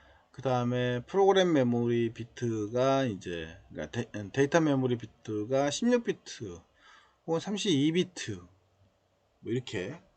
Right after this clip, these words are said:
올라갑니다. 그래서 프로그램 메모리가 이제 삼십 비트, 네, 삼십이 비트,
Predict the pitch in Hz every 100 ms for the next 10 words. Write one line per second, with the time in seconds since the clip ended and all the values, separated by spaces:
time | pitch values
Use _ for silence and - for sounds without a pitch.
0 | _ - 110 117 92 101 101 80 113 160
1 | _ _ - 127 131 127 - - - -
2 | - 214 214 202 185 160 151 143 170 175
3 | 151 127 127 185 196 151 135 - 269 -
4 | _ _ _ - 113 107 180 180 143 147
5 | 135 -